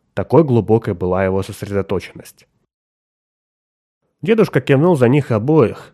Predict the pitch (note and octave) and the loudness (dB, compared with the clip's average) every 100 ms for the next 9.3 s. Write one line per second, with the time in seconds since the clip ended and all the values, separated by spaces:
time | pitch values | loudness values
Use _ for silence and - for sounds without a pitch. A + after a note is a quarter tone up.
0 | _ B3 A3+ G#3 G3+ C#3+ A#2 - A#2+ G#2 | _ -4 -2 0 0 2 0 0 -4 0
1 | E3+ D#3+ D#3 C#3 A#2+ G2+ C#3+ C#3+ C#3 C3+ | -2 -2 -4 -4 -4 -2 -2 0 -2 -2
2 | B2 G2 - G2 G2+ - G2 G2 F#2 E2+ | -6 -8 -8 -6 -6 -6 -6 -4 -4 -10
3 | _ _ _ _ _ _ _ _ _ _ | _ _ _ _ _ _ _ _ _ _
4 | _ _ _ - B3 - D#3+ C3 E3+ F#3 | _ _ _ -2 0 0 2 2 2 2
5 | D3+ - C3 D#3 D3 - B2+ A#2+ A#2+ A2 | 2 0 -2 0 0 -2 -4 -2 -2 0
6 | D3+ C3 A#2+ C3+ A2+ C3 E3+ G2+ F#2 - | -2 0 0 0 0 0 -2 -6 -10 -8
7 | A3 - C#3+ B2+ A#2+ G#2+ G#2 G2 D3+ F#3+ | -12 -8 -6 -4 -4 0 0 0 -2 -2
8 | - C3+ G2+ A#2+ - F#2+ F#2+ - G2 G2+ | -2 -4 -4 -4 -6 -6 -8 -10 -4 -4
9 | F#2 F2+ - | -4 -12 -18